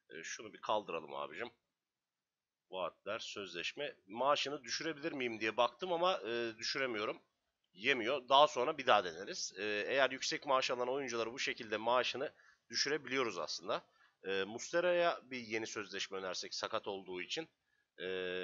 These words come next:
şöyle birinci kaleci desem. Ya bunları daha sonra şeyde değiştirebiliriz arkadaşlar. Yok, Muslera da düşürmek istemiyor şu anda. O yüzden bunlarla hiç konuşmayalım. Biz şimdi abi Belhanda'yı bir başlayalım. Kulüplere önerelim kafadan.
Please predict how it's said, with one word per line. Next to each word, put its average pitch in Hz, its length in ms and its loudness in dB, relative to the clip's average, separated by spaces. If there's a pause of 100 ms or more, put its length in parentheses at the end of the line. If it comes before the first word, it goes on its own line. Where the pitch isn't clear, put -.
(280)
şöyle 113 440 -4 (1500)
birinci 98 380 -12
kaleci 80 300 -8
desem. 147 220 -6 (300)
Ya 208 120 2
bunları 208 340 2
daha 190 160 10
sonra 202 280 4
şeyde 196 460 2
değiştirebiliriz 165 760 -2
arkadaşlar. 104 520 2
Yok, 123 220 -4
Muslera 104 360 -2
da 80 100 -10
düşürmek 80 360 -8
istemiyor 82 400 -8
şu 90 160 -4
anda. 98 260 -4 (380)
O 165 120 -4
yüzden 151 220 2
bunlarla 165 260 4
hiç 175 120 0
konuşmayalım. 110 500 -6 (520)
Biz 214 240 -2
şimdi 214 280 4
abi 151 280 10 (120)
Belhanda'yı 160 600 8
bir 160 100 -4
başlayalım. 117 440 6 (460)
Kulüplere 131 460 0
önerelim 98 440 -2
kafadan. 92 480 -2